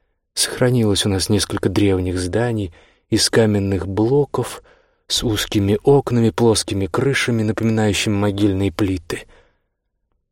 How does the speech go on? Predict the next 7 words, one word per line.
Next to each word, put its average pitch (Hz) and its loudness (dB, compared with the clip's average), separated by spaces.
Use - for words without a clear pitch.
И 104 -2
вот 131 0
сейчас 135 -2
рядом 113 2
с 95 -4
генуэзскими 107 0
башнями 117 0